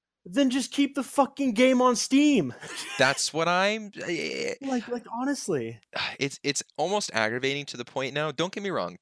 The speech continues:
Speaker 2: Game companies that are putting their games through Epic Games are making smart choices for themselves. Listen to what I'm saying, for themselves, because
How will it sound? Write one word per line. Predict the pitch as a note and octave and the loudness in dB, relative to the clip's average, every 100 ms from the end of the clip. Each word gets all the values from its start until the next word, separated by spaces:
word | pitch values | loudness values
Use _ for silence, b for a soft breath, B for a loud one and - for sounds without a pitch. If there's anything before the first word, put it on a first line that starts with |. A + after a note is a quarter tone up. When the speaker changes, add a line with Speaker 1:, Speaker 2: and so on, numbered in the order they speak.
| - | -4
Speaker 2:
Game | C#3 | -4
companies | D#3 F#3+ E3+ E3+ E3 D#3 | -2 -4 -4 -6 -6 -6
that | A#2+ A2 F#2+ | -2 -2 0
are | F#2+ F2+ E2+ E2 - - | 0 0 0 -4 -8 -8
putting | B2 C#3+ | -6 -4
their | C#3+ | -8
games | - G#2 G2+ G2 - | -6 -4 -4 -6 -12
through | - G2+ G#2+ - | -10 -8 -6 -4
Epic | G#2+ A#2+ - | -4 -4 -6
Games | G2 G2 - | -6 -6 -8
are | F#2+ | -6
making | F#2+ F2+ F2+ | -6 -8 -10
smart | - - G#2+ A2+ | -6 -4 -4 -6
choices | - A#2 G2+ - G2 - | -4 -4 -4 -4 -6 -8
for | - - A#2+ A2+ G#2+ A2 | -10 -8 -4 0 0 -2
themselves. | G#2 G2 F#2 - - A2 F#2+ D#2+ B1 A#1 - - - | -2 -2 -2 -2 0 0 0 -2 -8 -12 -10 -12 -6
Listen | A2 D3 | -2 -2
to | |
what | C3+ | -2
I'm | A#2 | -2
saying, | A2 F#2+ | -4 -6
for | - A#2+ | -4 -4
themselves, | A2 - G2 F2 G2+ | -4 -4 -2 -4 -6
because | G#2+ G#2+ F#2 | -4 -2 -2